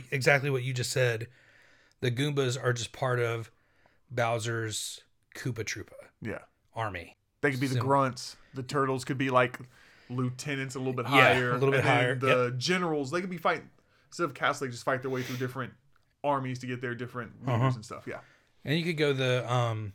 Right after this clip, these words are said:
Speaker 1: the route, was it Super Mario Brothers three? Where you start getting introduced to all of Bowser's, like,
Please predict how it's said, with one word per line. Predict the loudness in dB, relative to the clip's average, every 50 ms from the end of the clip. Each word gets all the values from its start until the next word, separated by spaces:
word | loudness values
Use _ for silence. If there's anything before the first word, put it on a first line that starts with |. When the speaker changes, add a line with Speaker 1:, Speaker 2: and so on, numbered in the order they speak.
| -14 _ _
Speaker 1:
the | -8 -6 -2
route, | 0 0 2 2 0 0
was | 0 -2 -2
it | -2 -6
Super | -6 -6 -4 -2 0
Mario | 2 2 2 2 2
Brothers | 0 0 -2 -4 -4 -6 -8 -8 -10 -12 -16 _ _ _
three? | -14 -12 -10 -8 -8 -8 -8 -6 -6 -4 -4 -2 -2 -2 -2 -4 -4 -6 -6 _ _ _ _ _ _ _ _ _ _ _ _ _ _ _ _ _ _ _ _ _ _
Where | -4 -4
you | -2
start | -2 -2 -4 -4 -2
getting | -2 -2 -2
introduced | -2 -2 -2 -2 -2 -2 -2 -2
to | -2
all | 0 0 0 0 0
of | -4 -4
Bowser's, | -4 -2 -2 -2 -4 -4 -6 -6 -6 -6 -6 -8 -8 -8 -6 -4
like, | -4 -2 -2 -4 -6 -10